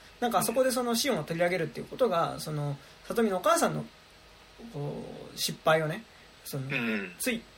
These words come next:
Speaker 1: て、まあ、それを、機会を奪おうとしてるっていうふうに見えるんだけどさ、だからそれを見せるんだったら、シオンが暴走することの理由みたいなものの中に、西条が、えっと、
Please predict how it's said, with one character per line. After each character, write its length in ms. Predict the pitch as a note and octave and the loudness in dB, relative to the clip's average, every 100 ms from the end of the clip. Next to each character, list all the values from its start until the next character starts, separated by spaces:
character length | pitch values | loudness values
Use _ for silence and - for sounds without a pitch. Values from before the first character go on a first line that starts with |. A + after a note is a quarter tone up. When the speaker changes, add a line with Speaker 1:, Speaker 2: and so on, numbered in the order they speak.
| - | 2
Speaker 1:
て、 400 | C4 F#3 - - - | 4 4 0 -14 -6
ま 100 | E3+ | -4
あ、 20 | |
そ 160 | D3 D#3 | -2 0
れ 60 | |
を、 320 | D#3 D3+ D3+ C3+ - | 0 0 -2 -4 -8
機 120 | - | 0
会 180 | - G3+ | 6 8
を 80 | D3+ | 8
奪 180 | D#3 C#4 | 6 4
お 60 | |
う 20 | D#4+ | 4
と 80 | |
し 80 | F3+ | 0
て 80 | - | -2
る 60 | D#3 | -2
っ 40 | |
て 220 | D3 - | -4 -6
い 80 | D3+ | -4
う 40 | |
ふ 80 | C#3+ | -2
う 20 | |
に 80 | E3 | 0
見 100 | C#3+ | 4
え 60 | A#3 | 4
る 80 | A3+ | 4
ん 40 | |
だ 60 | - | 0
け 80 | |
ど 60 | - | -4
さ、 240 | - C#3+ - - - - | -6 -8 -8 -14 -18 0
だ 80 | B3+ | 6
か 60 | A#3 | 6
ら 80 | D3+ | 6
そ 180 | - | 8
れ 80 | D4+ | 12
を 80 | D5 | 12
見 80 | D#4+ | 12
せ 100 | G#4 | 8
る 120 | C5+ | 8
ん 60 | F#4+ | 8
だ 80 | D3+ | 4
っ 60 | |
た 120 | - | 2
ら、 300 | D#3+ D#3 C3+ - - | 2 4 2 -2 -4
シ 280 | - - F#4+ | 2 6 8
オ 120 | A4+ | 8
ン 120 | F#4+ | 6
が 120 | F#3+ D3+ | 6 6
暴 300 | C#3+ G3+ C4 | 8 8 8
走 280 | - D4+ D4 | 6 2 4
す 240 | - - | 2 2
る 100 | C#4 | 0
こ 220 | C#4+ - D4 | -2 -4 -4
と 100 | E4 | 2
の 140 | A3 | 2
理 260 | C#3 D3 D#3 | 4 2 4
由 120 | A3+ | 4
み 200 | A#3+ C4+ | 4 4
た 180 | C#4 F#3+ | 6 6
い 60 | |
な 80 | D3 | 4
も 160 | C#3 B2+ | 2 2
の 140 | E3 | 2
の 120 | G#3 | 4
中 280 | G3+ A#3+ F3 | 4 4 4
に、 340 | C#3+ D3+ D3 - | 4 2 0 6
西 220 | D#4+ F4+ | 8 8
条 200 | A3 D#3+ | 8 6
が、 320 | D3+ F#3 C3+ - - - - - | 8 8 6 0 -14 -20 -10 0
え 160 | D3 | 0
っ 120 | C#3+ | 0
と、 960 | - D3 C#3+ C#3 C#3 C3+ C3 C3 B2+ B2+ | 2 4 6 6 6 4 4 2 -2 -4